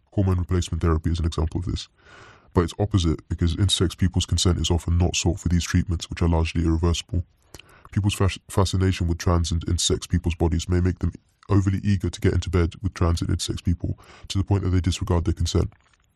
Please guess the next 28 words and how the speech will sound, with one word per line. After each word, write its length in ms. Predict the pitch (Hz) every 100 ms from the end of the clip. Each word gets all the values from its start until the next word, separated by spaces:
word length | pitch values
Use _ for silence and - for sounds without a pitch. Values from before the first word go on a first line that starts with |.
| - - - - -
For 100 | -
queer 180 | 101 113
people 240 | 110 101 98
in 60 |
particular, 420 | 85 107 - 92
who 120 | 78 92
are 60 |
neith-, 280 | 92 95 87
neither 240 | 101 95
trans, 400 | 98 101 95 90
non-binary, 560 | 90 90 92 90 90 87
nor 200 | 95 95
intersex, 540 | 90 90 - - - - - - -
there 120 | 98
is 100 | 98
the 100 | 104
risk 220 | 101 -
of 100 | 90
using 180 | 90 90
trans, 340 | - 95 90 92
non-binary, 380 | 87 90 87
and 100 | 87
intersex 320 | 85 - 85 -
people 320 | 92 87 -
in 60 |
a 60 | 90
way 180 | 90 90
of 160 | 87